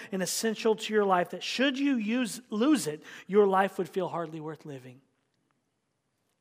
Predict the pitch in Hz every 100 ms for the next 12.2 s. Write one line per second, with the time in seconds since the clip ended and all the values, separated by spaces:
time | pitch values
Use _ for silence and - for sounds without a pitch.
0 | _ - 156 151 170 165 151 139 - -
1 | - 160 156 170 160 151 160 160 147 143
2 | 147 135 - 170 156 139 131 _ _ _
3 | _ _ _ - 139 127 160 165 151 -
4 | 135 131 - - _ - - 175 - 170
5 | 202 208 185 165 165 127 - - - _
6 | _ _ _ _ _ _ _ - 165 143
7 | 190 202 190 151 151 151 143 170 151 139
8 | 131 127 127 - 117 120 104 101 _ _
9 | _ _ _ - - 151 139 214 233 196
10 | 165 - - 160 151 156 160 156 143 131
11 | 139 127 135 127 123 117 127 123 208 226
12 | 170 139